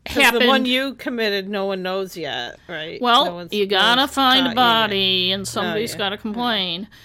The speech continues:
Speaker 2: But anyway, the last one anyone knows about happened in the nineties, 'cause I looked up once. I just wanted to see what the last murder was. And it was actually some poor woman from Massachusetts who came up to get away from her abusive husband.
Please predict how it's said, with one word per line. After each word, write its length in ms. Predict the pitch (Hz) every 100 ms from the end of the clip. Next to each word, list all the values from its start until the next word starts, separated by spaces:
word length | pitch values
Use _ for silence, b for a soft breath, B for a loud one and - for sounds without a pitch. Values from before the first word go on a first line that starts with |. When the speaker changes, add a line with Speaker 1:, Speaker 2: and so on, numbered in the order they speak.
| B
Speaker 2:
But 80 | 247
anyway, 460 | 262 285 202 196 -
the 80 | 226
last 240 | 226 240
one 120 | 254
anyone 400 | 214 202 196 180
knows 260 | 175 233 262
about 280 | 208 190 -
happened 320 | 220 208 202
in 80 | 185
the 100 | 175
nineties, 720 | 190 214 247 190 165 196 -
'cause 160 | - 214
I 80 | 220
looked 240 | 233 247
up 220 | 226 -
once. 260 | 214 170 -
I 100 | 175
just 160 | 196
wanted 200 | 226 180
to 60 | 170
see 160 | - 208
what 100 | -
the 80 | 185
last 300 | 170 - 208
murder 180 | 202
was. 160 | 190 175
And 80 | 226
it 60 | 220
was 100 | 254
actually 360 | 269 - 233
some 240 | - 233 202
poor 200 | 240 220
woman 340 | 202 214 208
from 160 | - 202
Massachusetts 720 | 190 190 185 240 214 214 -
who 100 | 214
came 240 | - 214
up 160 | 196 -
to 80 | 208
get 100 | 190
away 180 | 190
from 180 | 202 202
her 120 | 196
abusive 400 | 175 175 196 -
husband. 560 | - 208 214 - 190 190